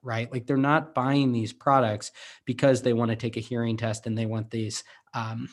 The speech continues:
you know, that they wanna have this, like, really great sounding, uh, experience with their music, or they wanna have, um, the ambient sound in their life be augmented in a way that's, you know, relative to their, their hearing loss. Um,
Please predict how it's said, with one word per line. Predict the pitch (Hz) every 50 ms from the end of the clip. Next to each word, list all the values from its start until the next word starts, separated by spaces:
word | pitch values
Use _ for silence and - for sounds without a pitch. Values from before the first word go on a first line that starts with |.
| - _
you | - 135
know, | 117 110 110
that | 107 117 110
they | 113 117
wanna | 110 117 110
have | 107 120 120 113 110
this, | 117 110 -
like, | 120 110 107 _ _ _ _ _ _ _ _ _
really | - 120 123 131 131 127 123
great | 113 - 127 123 123 120 120
sounding, | - - 127 120 120 117 117 117 117 113 113 113 110 110 - _
uh, | - 117 117
experience | 117 110 - - - 127 120 117 113 -
with | - 113 -
their | 120 107
music, | 110 117 135 147 147 135 151 147 143 143 143
or | - 156 127 123 123 120 117 113 113 - - - - _
they | - 120
wanna | 117 117 117 117 113
have, | 113 117 117 113 113 110 104 101 - -
um, | 131 117 107 107 104 101 107 120 - - _ -
the | 127 123 117 117 123 - - 135
ambient | 139 139 131 131 127 127 127 123
sound | 123 - 143 127 127 123
in | 123 120
their | 120 117 117
life | 113 113 117 117 117 117 113 -
be | _ 120 120
augmented | 107 131 123 120 117 113 117 117 113 - - 120
in | 113 110
a | 110 110
way | 110 113 110 110 110
that's, | 104 110 104 - - - - - _ _ _ _
you | - 131
know, | 120 110 98 110 107
relative | 113 123 123 123 120 117 117 - 131 117 110 -
to | - - 123 120
their, | 110 120 113 107 107 107 104 104 - - - _ _ _
their | 120 117
hearing | 113 - 160 156 151 143 131
loss. | 120 110 104 104 98 - - - - - - _
Um, | - 120 120 113 110 107 107 107